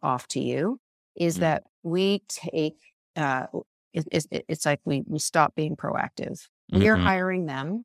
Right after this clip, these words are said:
Speaker 1: We're busy with other things. We're busy with all of the other things that I need to
Speaker 2: Right.
Speaker 1: do. I don't have time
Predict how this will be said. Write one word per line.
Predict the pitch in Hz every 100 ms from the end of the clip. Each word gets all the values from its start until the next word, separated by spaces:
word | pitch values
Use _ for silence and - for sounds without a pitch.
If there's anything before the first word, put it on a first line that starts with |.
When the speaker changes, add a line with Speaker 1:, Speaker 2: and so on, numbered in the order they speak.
| _ -
Speaker 1:
We're | 170 175 185
busy | 175 160 160 170
with | 160 -
other | 147 170
things. | 165 139 135 160
We're | 156
busy | 160 156 160
with | 147 139 -
all | 147
of | 147
the | 143 160
other | 269
things | 226 139 135 139
that | 139
I | 143 143
need | 143 127
to | -
Speaker 2:
Right. |
Speaker 1:
do. | - 139 156 233 - _ _ _
I | 185 190
don't | 190 180 -
have | 165 156 -
time | - 233 151 135 156